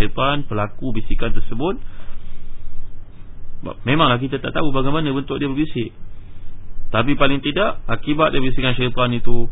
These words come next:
dirasakan dan dilihat dalam kehidupan yang nyata. Ada setengah riwayat para ulama tafsir sebut bahawa ular, syaitan ni menyerupai rupa ular, datang bisik benda ni kepada Nabi Adam dan juga Hawa.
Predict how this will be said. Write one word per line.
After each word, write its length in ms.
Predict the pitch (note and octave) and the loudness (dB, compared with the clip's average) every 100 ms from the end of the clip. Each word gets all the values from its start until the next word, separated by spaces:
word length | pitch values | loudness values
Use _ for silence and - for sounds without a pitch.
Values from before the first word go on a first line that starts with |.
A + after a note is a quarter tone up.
| - - | 2 4
dirasakan 880 | A#2+ B2 - D3+ C#3+ B2+ B2+ A#2+ A2+ | 4 4 0 0 0 0 -2 -2 -2
dan 80 | |
dilihat 480 | G#2+ A2+ C3 A#2+ A#2 | -4 -4 -4 -4 -4
dalam 240 | A2 A2+ G#2+ | 2 6 6
kehidupan 480 | G#2+ G#2 A#2 G#2+ | 6 2 -4 -4
yang 80 | G2+ | -4
nyata. 560 | G2 F#2+ - E2 - - - - - - - - - | -6 -8 -10 -12 -14 -14 -16 -14 -16 -16 -14 -8 -2
Ada 240 | - G2+ | 0 0
setengah 220 | - A2+ G#2+ | 0 0 0
riwayat 400 | G#2+ A#2 A2+ G2 | 2 2 0 -4
para 160 | - G2+ | -6 -6
ulama 240 | G2+ G#2 | -4 -2
tafsir 320 | G2 G2 A2 G2+ | 0 4 4 4
sebut 320 | A2+ A2 G2 - | 4 2 0 -6
bahawa 140 | G#2 G#2 | -8 -6
ular, 400 | A2 A2+ A2 G2+ G2 - - - - | -4 -2 -2 -4 -8 -12 -14 -14 -12
syaitan 340 | - G#2+ A2+ A2 A2+ | -8 -4 -2 0 0
ni 160 | A2 | -2
menyerupai 380 | G#2 G#2 G#2+ G#2 | -4 -4 -4 -6
rupa 180 | G#2 G#2 | -6 -6
ular, 300 | G#2 G2+ F#2+ G2+ | -4 -4 -4 -4
datang 480 | G2+ A2 G#2+ G2 G2 | -4 -2 -2 -4 -8
bisik 380 | G#2+ A2 G#2 | -6 -6 -4
benda 160 | - G#2 | 0 0
ni 80 | G2 - | 0 0
kepada 180 | G2+ | 0
Nabi 160 | G2+ F#2+ | 2 2
Adam 400 | G2+ G#2 G2 F2+ G2+ | 0 -2 -6 -8 -8
dan 80 | G2 | -6
juga 160 | G2+ | -6
Hawa. 320 | G2 G2 F2+ | -4 -4 -2